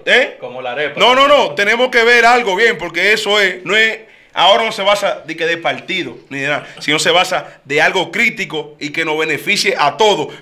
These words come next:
Speaker 1: Pero tenemos que darle a los ricos, dejar de dar privilegia. Esos transportistas dándole combustible, esa vaina que tienen que acabarse.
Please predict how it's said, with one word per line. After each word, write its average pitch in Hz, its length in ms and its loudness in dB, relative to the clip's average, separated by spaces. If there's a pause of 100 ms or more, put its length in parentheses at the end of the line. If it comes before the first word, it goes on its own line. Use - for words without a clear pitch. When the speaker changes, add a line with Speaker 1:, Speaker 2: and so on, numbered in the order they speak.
(160)
Speaker 1:
Pero 220 540 2 (180)
tenemos 151 400 -4
que 147 120 0
darle 147 200 2
a 147 40 -2
los 135 140 -2
ricos, 143 360 -4 (200)
dejar 147 300 0
de 165 60 2
dar 170 160 2
privilegia. 160 640 -2 (160)
Esos 208 300 0
transportistas 175 720 0
dándole 170 220 0
combustible, 156 500 -4
esa 165 100 -2
vaina 170 200 0
que 156 120 -4
tienen 160 240 -4
que - 60 -8
acabarse. 147 420 0